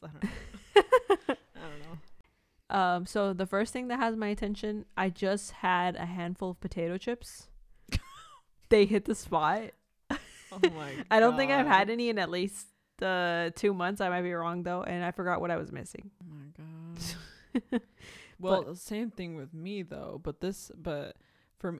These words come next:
Speaker 1: instead of chips, for me it was Pepsi because, um, I was in the studio and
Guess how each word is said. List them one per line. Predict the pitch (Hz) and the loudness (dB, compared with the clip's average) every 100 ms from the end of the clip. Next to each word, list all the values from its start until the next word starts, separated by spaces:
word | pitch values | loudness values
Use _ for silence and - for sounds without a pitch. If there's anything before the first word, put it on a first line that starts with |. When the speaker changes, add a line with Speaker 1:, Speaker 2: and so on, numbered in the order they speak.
| 185 | -8
Speaker 1:
instead | 185 - 170 | -8 -6 -6
of | 156 | -6
chips, | - 208 - - | -6 -4 -6 -8
for | 180 | -8
me | 156 175 170 | -6 -6 -6
it | - | -8
was | 156 151 - _ _ _ - | -12 -14 -14 _ _ _ -8
Pepsi | - - - - - - 165 _ - | -8 -8 -16 -18 -16 -18 -20 _ -14
because, | 160 185 151 147 170 - _ _ _ _ _ _ _ - | -10 -8 -8 -8 -12 -18 _ _ _ _ _ _ _ -18
um, | 170 139 - 135 156 _ _ _ _ | -16 -16 -16 -18 -20 _ _ _ _
I | 175 170 | -12 -10
was | 165 170 170 160 - - _ _ _ _ | -8 -8 -8 -10 -14 -16 _ _ _ _
in | 185 156 | -12 -12
the | |
studio | - - 196 196 151 139 139 156 - - _ _ - | -12 -10 -10 -10 -10 -12 -12 -14 -18 -20 _ _ -16
and | 165 147 135 139 143 | -14 -12 -14 -14 -16